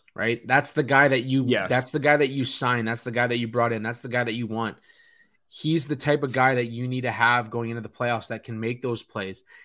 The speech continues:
Speaker 1: And yeah, there's not many out there in the league that can make that play, that can,
Speaker 2: Mm-hmm.
Speaker 1: that, that can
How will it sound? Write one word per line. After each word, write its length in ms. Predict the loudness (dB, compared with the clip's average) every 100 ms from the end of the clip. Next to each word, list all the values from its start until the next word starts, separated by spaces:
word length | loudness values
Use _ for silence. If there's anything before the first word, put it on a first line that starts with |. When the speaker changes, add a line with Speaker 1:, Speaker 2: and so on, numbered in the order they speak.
| _
Speaker 1:
And 220 | -4 0 2
yeah, 340 | 4 4 2 -2
there's 180 | -4 0
not 240 | 0 0
many 300 | 0 0 2
out 200 | 2 0
there 160 | 0 0
in 100 | -2
the 80 | -4
league 220 | -4 -4
that 140 | -8
can 120 | -6
make 180 | -8 -6
that 220 | -6 -6
play, 220 | -6 -8 -6
that 180 | -10
can, 100 | -8
Speaker 2:
Mm-hmm. 280 | -8 -8 -10
Speaker 1:
that, 120 | -10
that 180 | -10 -8
can 260 | -8 -10